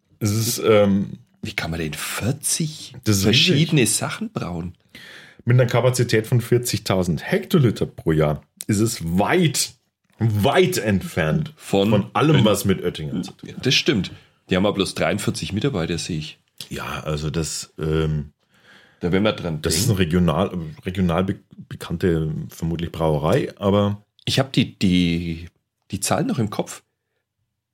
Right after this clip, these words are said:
Speaker 2: Die, der Kuchelbauer hatte vierzig Mitarbeiter und die haben bloß vier Biersorten oder fünf gehabt. Und die
Speaker 1: Mhm.
Speaker 2: haben vierzig und machen
Speaker 1: Ja.
Speaker 2: das mit dreiundvierzig Leuten. Das ist ja abgefahren.
Speaker 1: Also die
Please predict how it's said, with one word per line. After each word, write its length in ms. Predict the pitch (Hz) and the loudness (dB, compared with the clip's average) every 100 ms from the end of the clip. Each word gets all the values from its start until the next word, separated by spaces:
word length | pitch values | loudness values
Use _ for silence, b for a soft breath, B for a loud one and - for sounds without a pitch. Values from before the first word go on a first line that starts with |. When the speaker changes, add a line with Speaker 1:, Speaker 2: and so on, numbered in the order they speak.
| _ _ _ _ - | _ _ _ _ -2
Speaker 2:
Die, 300 | 90 82 78 | -2 -2 -4
der 160 | 90 | -6
Kuchelbauer 560 | - 139 165 143 101 92 | -2 -4 -2 0 0 0
hatte 180 | 92 - | -2 -6
vierzig 680 | - - 143 - 123 - - | -6 -4 -4 -4 -6 -6 -8
Mitarbeiter 500 | - - - 90 90 | -6 -6 -6 -4 -2
und 80 | 87 | -2
die 120 | 87 | -2
haben 340 | 87 107 139 - _ _ _ _ _ _ _ _ _ _ _ _ _ _ | -2 -4 -6 -10 _ _ _ _ _ _ _ _ _ _ _ _ _ _
bloß 260 | 92 95 - | -2 -2 -4
vier 340 | - 127 156 | -8 -2 -2
Biersorten 500 | 156 98 - 98 - | 2 0 0 -4 -4
oder 120 | 87 | -6
fünf 300 | - 160 190 | -4 -6 -6
gehabt. 420 | - 85 - - - _ - | -6 -8 -10 -14 -20 _ -6
Und 180 | 98 92 | -4 0
die 60 | |
Speaker 1:
Mhm. 40 | 92 | 0
Speaker 2:
haben 120 | 156 | -2
vierzig 840 | - - 175 - - 156 - - _ _ _ _ _ _ - | -6 -2 -2 0 -2 -2 -4 -14 _ _ _ _ _ _ -4
und 100 | 104 | 0
machen 140 | 101 | 2
Speaker 1:
Ja. 40 | 95 | 2
Speaker 2:
das 120 | 101 | 2
mit 160 | 101 95 | -2 0
dreiundvierzig 560 | 95 127 - - 90 | 0 0 -4 -4 -6
Leuten. 300 | 85 80 - | -4 -4 -4
Das 160 | 78 87 | -8 -8
ist 120 | 82 | -8
ja 140 | 78 | -6
abgefahren. 540 | - - 165 - 78 - b b b b b b b - - | -6 -6 -10 -6 -6 -6 b b b b b b b -10 -2
Speaker 1:
Also 160 | 92 | 0
die 320 | 95 98 95 | 2 4 4